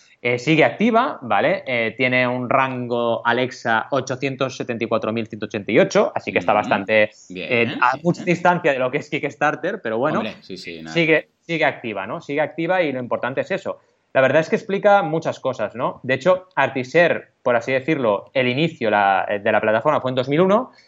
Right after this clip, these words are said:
Speaker 1: y luego, eh, las siguientes plataformas fueron Selavant en dos mil seis, que también os
Speaker 2: Ujú.
Speaker 1: dejaremos enlace de Wikipedia, y luego Slice the Pie, dos mil siete, Indiegogo, dos mil ocho, Spot Ash, dos mil ocho también,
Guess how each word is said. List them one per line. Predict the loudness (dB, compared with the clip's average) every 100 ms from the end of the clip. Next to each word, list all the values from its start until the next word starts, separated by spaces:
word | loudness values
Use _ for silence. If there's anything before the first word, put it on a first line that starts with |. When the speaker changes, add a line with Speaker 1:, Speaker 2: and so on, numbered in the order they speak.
| _
Speaker 1:
y | 0 6
luego, | 6 8 4 2
eh, | 4 6 6 4
las | 2 0
siguientes | 0 -2 0
plataformas | 0 2 0 0
fueron | 0 -2 -4
Selavant | 0 4 6 4 0
en | -6
dos | -8 -6
mil | -8
seis, | -2 2 2 0
que |
también | -4 -4 -4
os |
Speaker 2:
Ujú. | -4
Speaker 1:
dejaremos | -6 -10 _ _
enlace | -4 0
de | 0
Wikipedia, | 0 2 4 4 2 -2 -18 _ _
y | 4
luego | 6 8 6 4 -2 -8
Slice | -6 2 2 2
the | 2
Pie, | 4 4
dos | 0 -4
mil | -8 -10 _
siete, | -6 -2 -4 -2
Indiegogo, | -2 2 2 2 0
dos | -2
mil | 2
ocho, | 2 2 -2 -2 -10 _ _
Spot | -4 2 0 2
Ash, | 4 4 2
dos | -8 -6
mil | -4 -4 -6 _
ocho | 2 2
también, | 0 0 -2 -4